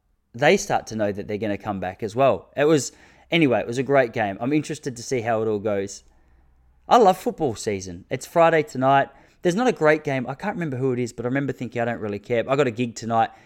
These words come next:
in Geelong, which is always a win, 'cause last night I had to drive to Sunshine. You should see this place I went to last night. It's, uh, I mean, I like it, and I, I, but you should see it.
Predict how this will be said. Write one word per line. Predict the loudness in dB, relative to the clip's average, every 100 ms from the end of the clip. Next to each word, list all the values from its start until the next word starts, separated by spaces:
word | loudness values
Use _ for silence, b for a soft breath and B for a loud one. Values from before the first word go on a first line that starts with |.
| b b b -4
in | -2
Geelong, | 0 2 4 4 2 -6 _ _
which | -6 -4
is | -4 -6 -6
always | 0 2 2 0
a |
win, | -4 -6
'cause | -6 0
last | 0 0 -6
night | -6
I |
had | -6 -8
to | -4
drive | -2 -2
to | -4
Sunshine. | -6 -6 -4 -6 -8 b b
You | -4
should | -4 -2
see | -4
this | -4
place | -2 -2 0
I |
went | -4 -4
to | -2
last | 0 0 -2
night. | -6 -6 -10 _ _ _ _ _ _ _ _
It's, | -12 -2
uh, | 2 0 -2 b b
I | 0
mean, | 2 6
I | 6
like | 8 6 4 -6
it, | -6
and | 0
I, | 2 2
I, | 2 0 -4 _ -20 _ _ -2
but | 0
you | 0
should | -4 -4 -6
see | -4 -2
it. | -2 -6